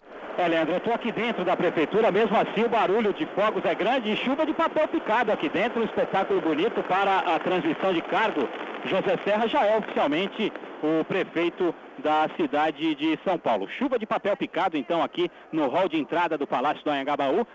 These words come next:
para celebrar a nova administração da capital paulista. A cerimônia já acabou, todos os secretários tomaram posse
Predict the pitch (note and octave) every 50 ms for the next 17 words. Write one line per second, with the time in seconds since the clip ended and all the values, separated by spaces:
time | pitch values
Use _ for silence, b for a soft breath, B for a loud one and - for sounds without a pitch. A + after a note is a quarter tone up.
0 | b b b b E3 D#3 F3 F#3+ E3 - G3+ G3 G3 D#3 C#3 C#3 D3+ E3 D#3+ b
1 | b b b b D#3+ C3 C3 C#3+ D#3 E3+ E3 E3 E3 D#3 - - C#3+ C#3 C#3+ C#3+
2 | D3 D3+ D3 - - - A2+ - - C#3+ D3 D3+ - b b b b b - C#3+
3 | D3+ D3 D3 D3 C#3+ C#3+ C3+ - F3 E3 - - - D#3 D3+ D#3+ D#3+ D#3+ D#3 D3+
4 | - - F#3 E3 C#3+ C#3+ D#3+ D3 - - A#2+ - E3+ E3 D3+ C3+ C#3 C3+ C3+ B2+
5 | C3+ F#3 F#3+ - B3 F3+ D#3 G3 A3+ - - G#3+ G#3 E3 E3 D3+ - E3 - E3
6 | C#3 - - C3+ B2+ B2 - - C#3 C3 C#3+ F3+ G3 - - B3 - A#3 A3+ -
7 | C4 B3